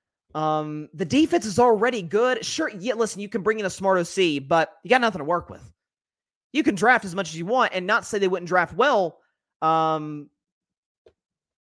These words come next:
I don't know. I don't love it. I really don't. Chargers, though. That'd be good. How many games would the Chargers this year have, would,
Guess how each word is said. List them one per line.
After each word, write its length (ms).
I 140
don't 100
know. 240
I 120
don't 140
love 140
it. 80
I 80
really 200
don't. 180
Chargers, 380
though. 260
That'd 140
be 80
good. 260
How 120
many 140
games 220
would 120
the 40
Chargers 300
this 180
year 140
have, 160
would, 340